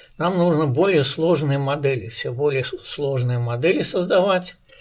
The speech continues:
а это требует больших вычислительных ресурсов.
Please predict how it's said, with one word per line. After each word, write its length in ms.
а 120
это 220
требует 520
больших 480
вычислительных 800
ресурсов. 760